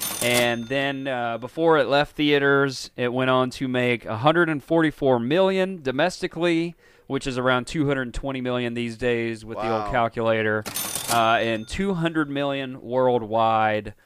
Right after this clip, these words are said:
Speaker 1: or three hundred twelve million with the old
Speaker 2: Wow.
Speaker 1: calculator. So.
Speaker 2: Uh, do you know how much?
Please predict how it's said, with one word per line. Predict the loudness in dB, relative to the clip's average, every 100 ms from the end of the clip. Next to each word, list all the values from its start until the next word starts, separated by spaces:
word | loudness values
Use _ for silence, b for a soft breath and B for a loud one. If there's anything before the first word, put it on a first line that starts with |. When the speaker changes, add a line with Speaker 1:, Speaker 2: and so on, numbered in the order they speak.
| b -6
Speaker 1:
or | -2 0 -2
three | -4 -8
hundred | -6 -8 -4
twelve | 2 2
million | 2 -8 -10 -16 -18
with | -10 -6
the | -2
old | 0
Speaker 2:
Wow. | 2 2 0 -2 -6
Speaker 1:
calculator. | -10 -16 -16
So. | -2 2
Speaker 2:
Uh, | 2
do | 2 -2
you | -2
know | -2
how | -2
much? | -4 -6